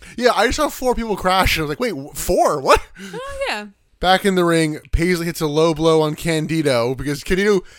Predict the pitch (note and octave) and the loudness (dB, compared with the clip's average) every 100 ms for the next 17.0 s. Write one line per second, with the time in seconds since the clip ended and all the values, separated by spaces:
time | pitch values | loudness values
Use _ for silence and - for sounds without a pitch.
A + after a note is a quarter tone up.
0 | - G3 F#3+ G3+ F3+ F3 E3 C#3 C3+ F#3 | -2 0 0 -2 -2 2 2 0 -2 2
1 | G3 D3+ G#3 A3+ F3+ D3+ - C3+ B2 A#2+ | 2 2 0 0 -2 -4 -4 -8 -8 -10
2 | A#2+ A#2+ - - D#3 B3 G3 - _ B3 | -8 -8 -4 -4 -2 -4 -4 -8 _ -20
3 | - _ - A#3 A3+ G#3+ F#3+ F3+ F3+ E3+ | -20 _ -4 -2 0 -2 -2 -4 -4 -4
4 | D#3 - D3 C#3 A#2 A2 _ _ _ _ | -6 -8 -8 -8 -10 -14 _ _ _ _
5 | - C#3+ D3 B2 D3 C3 - - _ _ | -10 -8 -6 -8 -8 -10 -14 -16 _ _
6 | _ _ _ B2+ A#2+ C3 D3 F#3+ F3+ F3+ | _ _ _ -18 -10 -6 -2 -2 -4 -6
7 | C#3+ B2+ B2 B2 - - A#2+ A#2 A#2 - | -6 -8 -8 -8 -12 -16 -10 -6 -6 -8
8 | C3+ A#2+ - C3+ A2+ A2+ A2+ G#2+ A#2 A#2 | -10 -10 -10 -12 -8 -8 -8 -10 -12 -12
9 | A#2 A2 A2 - A#2 G#2+ G#2 _ _ _ | -12 -10 -12 -12 -12 -14 -18 _ _ _
10 | D4+ F#4+ E4+ C4+ D#4 G4+ - E4+ E4+ D4 | -12 -10 -8 0 0 0 -4 -8 -8 -10
11 | C4+ B3+ G#3+ F3+ - - G#3+ - C#3+ A2+ | -10 -10 -12 -14 -18 -20 -20 -8 -6 -6
12 | - _ _ - C#3+ - F#3 F#3+ F#3+ E3+ | -10 _ _ -10 -6 -6 -2 0 0 -2
13 | F#3 F3 C#3+ - C#3+ - D3+ D3+ F3 F3+ | -6 -4 -4 -6 -8 -4 -6 -6 -8 -8
14 | D#3+ - - D3 B2 A2+ - - - - | -8 -8 -4 -2 -2 -4 -8 -10 -10 -16
15 | - - F3+ E3+ - C3+ D#3 C3 C3+ C3+ | -6 -2 0 -2 -4 0 0 0 -4 -4
16 | B2 A#2 A#2 B2+ C3 B2+ A#2+ A#2 A2 G#2+ | -4 -6 -10 -10 -10 -6 -6 -6 -10 -18